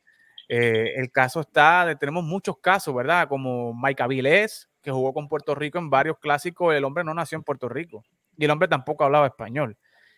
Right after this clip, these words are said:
y era puertorriqueño, jugó con Puerto Rico, al igual Nelson Figueroa no, no nació en Puerto Rico, Alexis Ríos tampoco, Alex Ríos no nació en Puerto Rico, eh, Seth Lugo, señores, Seth Lugo, que fue nuestro pitcher, eh, uno de nuestros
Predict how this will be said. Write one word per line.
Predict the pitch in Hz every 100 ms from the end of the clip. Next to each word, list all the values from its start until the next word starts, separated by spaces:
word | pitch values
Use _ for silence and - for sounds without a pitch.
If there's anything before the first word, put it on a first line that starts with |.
| - -
y | 175 143
era | 143 139
puertorriqueño, | 127 120 117 110 107 185 202 131
jugó | 113 117
con | 123
Puerto | 120 113 117
Rico, | 127 214 180 131
al | 120
igual | 127 139
Nelson | 135 143
Figueroa | - 135 117 127 208 190
no, | 156 143
no | 143
nació | 147 - 135
en |
Puerto | 127 120 117
Rico, | 117 160 165 - 147 127
Alexis | 127 123 - 123
Ríos | 113 156 247 226 190 -
tampoco, | 131 - 160 135
Alex | 120 120
Ríos | 165 214
no | 196
nació | 185 147
en | 170
Puerto | 170 139 123
Rico, | 113 160 190 - 123 _ _ - _ - -
eh, | 123 120 110 -
Seth | - 160 131
Lugo, | 143 165 269 220 196
señores, | - 127 175 180 107
Seth | - 120 113
Lugo, | 127 180 190 143
que | 120
fue | - 139
nuestro | 170 165 156 131
pitcher, | 160 175 - 190 - _ _ _ _ _ -
eh, | 123 123
uno | 135 170
de |
nuestros | 165 - 147